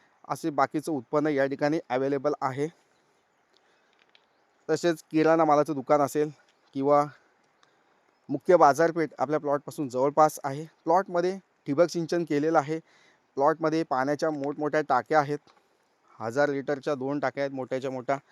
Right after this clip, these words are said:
तसेच, अ, स्प्रिंकलर लावलेलं आहे, ठिबक सिंचन काही ठिकाणी केलेलं आहे, केळीची झाडं लावलेली आहेत, रातांब्याची झाडं आहेत. म्हणजे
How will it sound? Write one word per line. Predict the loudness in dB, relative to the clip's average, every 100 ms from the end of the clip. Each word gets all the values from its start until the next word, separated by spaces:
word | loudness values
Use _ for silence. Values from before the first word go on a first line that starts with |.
| _ _ _ _ -12 -8
तसेच, | -4 -4 -4
अ, | -4 -2 -4 -8 -20
स्प्रिंकलर | -8 -6 -4 0 0 0 -6 -4
लावलेलं | -2 2 2
आहे, | 2 -2
ठिबक | -8 _ _ -10 -4 -4
सिंचन | -4 -4 -4
काही | -2 -2
ठिकाणी | -2 -4 -4
केलेलं | -4 -4 -2 -2
आहे, | -4 -10 _ _ _ _ _ -4
केळीची | 0 0 0
झाडं | -2 0
लावलेली | 2 2 2 0
आहेत, | 0 -4 _ _ _ _ _ _
रातांब्याची | -4 -4 0 0 0 -4
झाडं | -4 -2
आहेत. | -2 -4 -12 _ _ _
म्हणजे | -2 -2 -2